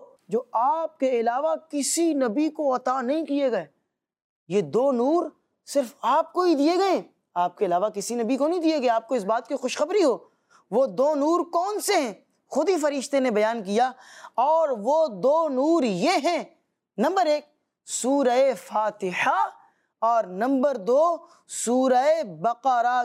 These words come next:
کی آخری آیتیں۔ یہ دو چیزیں، دو نور ایسے ہیں جو اللہ پاک نے صرف نبی پاک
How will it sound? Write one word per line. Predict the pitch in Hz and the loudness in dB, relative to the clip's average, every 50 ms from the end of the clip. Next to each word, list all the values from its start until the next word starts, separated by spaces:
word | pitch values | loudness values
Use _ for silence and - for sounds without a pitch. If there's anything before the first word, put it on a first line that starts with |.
| 240 - | -4 -6
کی | - 294 294 294 - - _ | -6 -6 -4 -4 -6 -6 _
آخری | 254 240 233 220 214 214 - 220 214 226 262 294 311 311 - _ | -2 0 0 0 -2 -2 -4 -4 -2 0 0 0 0 -2 -2 _
آیتیں۔ | 240 226 220 214 214 214 214 202 185 - - - 190 196 208 208 202 196 185 170 156 139 - _ _ _ _ _ _ _ | 0 2 2 2 2 2 2 0 0 -2 -2 -2 0 0 0 0 0 -2 -2 -4 -6 -6 -10 _ _ _ _ _ _ _
یہ | 156 160 214 226 | -4 0 0 0
دو | 196 147 147 139 135 233 302 349 370 359 - - | 0 0 -6 -4 -2 0 2 2 0 0 -4 -4
چیزیں، | - 311 302 294 277 320 311 285 247 202 | -2 -2 0 0 0 0 0 0 -2 -4
دو | 156 147 180 254 302 339 359 | -4 -2 0 0 0 0 0
نور | 311 320 359 349 349 320 | 0 2 2 2 2 2
ایسے | 302 269 269 - 269 | 0 0 -2 -2 -2
ہیں | 277 247 233 196 - - _ _ _ _ _ _ _ | 0 0 0 -2 -4 -10 _ _ _ _ _ _ _
جو | 185 220 - | -6 -4 -4
اللہ | - 214 214 226 214 190 | -4 -2 0 0 -2 -2
پاک | 202 - 190 208 220 208 247 | 0 -2 0 0 -2 -4 -6
نے | 240 240 | -10 -10
صرف | 214 - - 294 294 240 - | -10 -8 -8 -6 -6 -6 -8
نبی | 208 202 190 190 214 214 208 196 | -10 -10 -8 -8 -4 -4 -4 -4
پاک | 202 - 202 254 285 - - | -2 -2 0 0 0 -4 -8